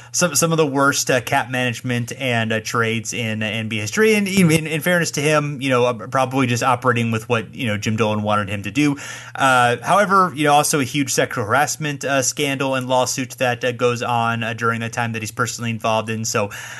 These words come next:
uh, uh, so not great. And eventually, uh, Jim Dolan, um, after, uh, Thomas and Coach Larry Brown have feuded for the, uh, part of the season,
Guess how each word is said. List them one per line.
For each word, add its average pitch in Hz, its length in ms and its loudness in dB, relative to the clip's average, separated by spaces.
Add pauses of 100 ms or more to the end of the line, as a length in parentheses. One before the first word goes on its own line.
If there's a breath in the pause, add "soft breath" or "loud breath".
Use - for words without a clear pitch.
(140 loud breath)
uh, 101 480 0 (240)
uh, 131 300 -8
so 139 120 0
not 165 220 2
great. 151 240 2
And 131 140 0
eventually, 147 720 2
uh, 117 340 4 (580)
Jim 135 260 -2
Dolan, 135 420 2
um, 113 440 2
after, 139 600 2
uh, 113 380 4 (420)
Thomas 139 460 0
and 123 600 -4
Coach 135 280 -2
Larry 123 200 2
Brown 131 440 2
have 123 280 0
feuded 120 360 -4
for 117 260 -2
the, 113 160 -2
uh, 110 60 -2
part 117 200 0
of 113 40 -2
the 107 40 -4
season, 139 360 -2